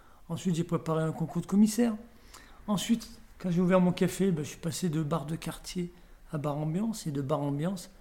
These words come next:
à café-théâtre. Et, et encore là, j'ai encore évolué, puisque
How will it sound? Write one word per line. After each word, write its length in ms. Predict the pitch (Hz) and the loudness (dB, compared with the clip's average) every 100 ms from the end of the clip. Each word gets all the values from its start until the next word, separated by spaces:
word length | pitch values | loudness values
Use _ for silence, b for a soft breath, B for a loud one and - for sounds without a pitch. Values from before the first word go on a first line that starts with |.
| b - | b -12
à 80 | 170 | -8
café-théâtre. 720 | 165 - 170 175 220 233 - - b b b b b b b b - | -6 -4 -4 -4 -4 -6 -14 -20 b b b b b b b b 0
Et, 800 | 190 185 180 170 160 151 143 135 127 - - 175 | 6 8 8 8 6 2 -2 -6 -12 -20 -10 0
et 140 | 175 | 2
encore 400 | 180 175 190 170 | 2 2 2 2
là, 160 | 185 208 | 2 0
j'ai 120 | 156 | -2
encore 340 | 151 - 160 | -6 -6 -4
évolué, 480 | 165 151 160 165 233 | -4 -2 -2 0 -2
puisque 320 | 226 - - | -4 -12 -8